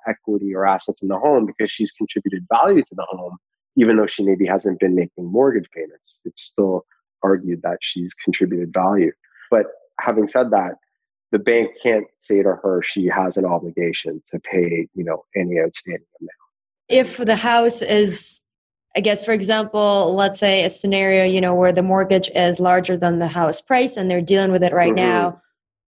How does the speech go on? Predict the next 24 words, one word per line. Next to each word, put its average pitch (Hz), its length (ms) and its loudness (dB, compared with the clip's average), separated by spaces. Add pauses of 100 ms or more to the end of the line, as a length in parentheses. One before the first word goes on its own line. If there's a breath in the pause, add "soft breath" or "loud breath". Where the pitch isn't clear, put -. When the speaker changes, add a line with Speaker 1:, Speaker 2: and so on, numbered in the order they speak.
Speaker 1:
Mm-hmm. 214 200 -2
Speaker 2:
who 302 260 4
can 240 220 2
the 220 60 2
bank 214 320 0
go 185 200 2
after? - 480 -4
Both 233 240 4
of 247 100 -2
them 240 240 4
if 208 140 -4
they're 185 160 2
on 180 160 0
the 175 80 0
title, 226 720 2
or 208 320 4
if 135 180 4
Speaker 1:
Mm-hmm. 143 80 4
Speaker 2:
only 113 160 2
husband 214 400 0
is 196 140 0
on 190 160 0
the 180 100 2
title? 180 640 0